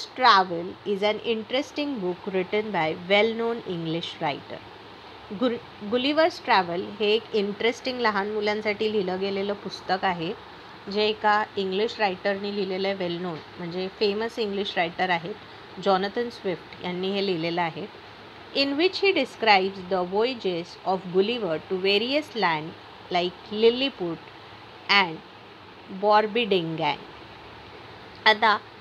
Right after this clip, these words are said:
voyages म्हणजे काय? तो voyages म्हणजे प्रवास,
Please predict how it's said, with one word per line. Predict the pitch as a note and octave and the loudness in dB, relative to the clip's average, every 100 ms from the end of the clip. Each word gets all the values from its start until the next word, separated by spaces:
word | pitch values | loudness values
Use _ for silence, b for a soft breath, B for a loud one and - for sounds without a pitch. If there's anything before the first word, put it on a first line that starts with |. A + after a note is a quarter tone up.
| - | -8
voyages | G3+ G#3+ G3+ A#3+ A#3+ | 2 2 2 0 -2
म्हणजे | A#3+ A3 G#3+ | -6 -4 0
काय? | G3+ F#3 | 2 2
तो | G#3+ | 0
voyages | G#3+ F#3 F3+ G3+ A3 | 0 -2 -2 -4 -4
म्हणजे | G3 A3+ | -4 -4
प्रवास, | A#3+ B3+ F#3 - | 0 4 4 2